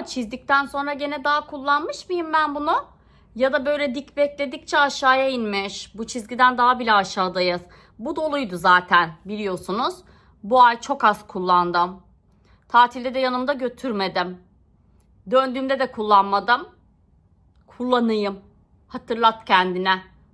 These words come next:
Bunu kullanalım. Güzel kokuyor. Evidence'in kokusu işte.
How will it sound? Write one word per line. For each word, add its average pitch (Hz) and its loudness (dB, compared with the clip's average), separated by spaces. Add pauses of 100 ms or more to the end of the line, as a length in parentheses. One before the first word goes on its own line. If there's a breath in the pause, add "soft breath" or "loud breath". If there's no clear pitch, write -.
(160)
Bunu 226 -8
kullanalım. 202 0 (300)
Güzel 277 0
kokuyor. 185 -4 (160)
Evidence'in 202 -2
kokusu 180 -14
işte. 170 -6